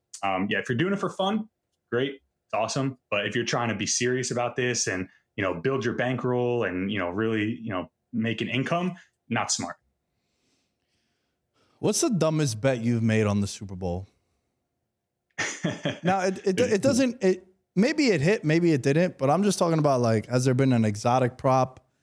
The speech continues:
Speaker 2: I, I know you say you haven't bet pop-, props, but, like, just in general, is there, like, a really dumb one that you made? Because the biggest bet I've ever made in the Super Bowl was an exotic prop. And I'll explain the story after, after you tell me yours.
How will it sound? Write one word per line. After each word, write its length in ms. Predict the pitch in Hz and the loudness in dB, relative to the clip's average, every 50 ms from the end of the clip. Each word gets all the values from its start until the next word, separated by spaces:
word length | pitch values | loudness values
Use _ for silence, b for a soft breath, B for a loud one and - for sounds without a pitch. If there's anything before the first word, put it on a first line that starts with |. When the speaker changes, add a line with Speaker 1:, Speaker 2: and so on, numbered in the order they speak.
| _ _ _ _ - | _ _ _ _ -2
Speaker 2:
I, 100 | 110 117 | 0 2
I 100 | 113 117 | 4 4
know 80 | 123 127 | 4 4
you 120 | 127 123 | 4 4
say 140 | 117 - 131 | 4 4 4
you 100 | 117 110 | 4 4
haven't 200 | 110 107 107 101 | 6 4 4 4
bet 140 | 104 98 95 | 4 2 0
pop-, 320 | - 104 101 101 - _ - | 0 -2 -2 -4 -6 _ -2
props, 320 | - 127 113 104 101 - | 0 0 2 0 -2 -4
but, 160 | - 117 120 | -2 0 2
like, 260 | 120 110 104 98 - _ _ _ _ _ _ _ | 2 2 2 0 -4 _ _ _ _ _ _ _
just 180 | - - 240 - | -2 0 2 4
in 120 | 247 165 | 4 4
general, 320 | 131 156 151 139 123 107 107 | 4 2 2 2 0 -2 -2
is 140 | 117 117 | 0 0
there, 100 | 156 170 | 2 2
like, 160 | 196 202 175 - | 2 2 2 2
a 80 | 135 | 0
really 400 | 120 117 123 135 135 135 135 131 | 0 2 2 0 2 2 2 0
dumb 420 | 120 110 104 101 117 120 131 131 135 | 0 -2 -4 0 2 2 4 4 4
one 180 | 135 139 143 | 4 4 4
that 120 | 143 139 139 | 4 4 4
you 120 | 139 143 | 2 4
made? 280 | 143 143 143 151 151 135 | 4 4 4 4 4 2
Because 440 | 120 113 - 123 117 110 101 - - | 2 2 2 4 4 4 2 -2 -4
the 140 | 131 113 156 | -2 -2 -2
biggest 520 | 135 113 151 170 196 233 214 180 - 135 | 0 2 2 2 2 2 2 0 0 0
bet 180 | 120 131 143 143 | 0 2 2 4
I've 180 | 135 127 127 135 | 4 4 4 2
ever 180 | 131 127 123 | 2 2 4
made 180 | 117 127 131 131 | 4 4 4 4
in 120 | 127 107 | 4 4
the 60 | 107 | 2
Super 240 | 104 - 127 120 123 131 | 0 0 -2 -2 0 2
Bowl 180 | 135 147 147 | 4 4 4
was 140 | 131 117 107 | 4 4 4
an 100 | 113 104 | 4 2
exotic 400 | 101 98 101 110 113 123 127 127 | 2 2 2 2 2 2 2 0
prop. 420 | - 139 139 156 - - - _ _ _ _ _ _ _ _ _ _ _ _ - | 0 0 0 0 0 -4 -8 _ _ _ _ _ _ _ _ _ _ _ _ -2
And 480 | - 120 120 113 113 110 104 98 98 - - _ _ _ _ _ _ _ _ _ _ _ _ _ _ _ _ _ _ _ _ _ _ _ _ _ _ _ _ _ _ _ - | 0 2 2 4 4 4 2 2 0 0 -4 _ _ _ _ _ _ _ _ _ _ _ _ _ _ _ _ _ _ _ _ _ _ _ _ _ _ _ _ _ _ _ -2
I'll 160 | 147 160 175 | -2 0 0
explain 340 | 180 - - 175 175 170 165 | -2 -2 0 0 2 4 4
the 80 | 151 | 2
story 500 | 135 - - 175 151 143 139 135 131 127 | 2 2 2 2 4 4 4 4 4 4
after, 560 | 127 127 123 127 120 - 127 120 117 110 107 104 | 4 6 4 4 2 2 2 2 2 2 2 2
after 260 | 120 123 117 - 117 | 0 0 0 2 2
you 160 | 113 110 110 | 2 2 2
tell 160 | 104 - 110 | 2 0 0
me 100 | 104 98 | 0 2
yours. 320 | 95 95 92 87 98 - | 0 0 -4 -6 -12 -18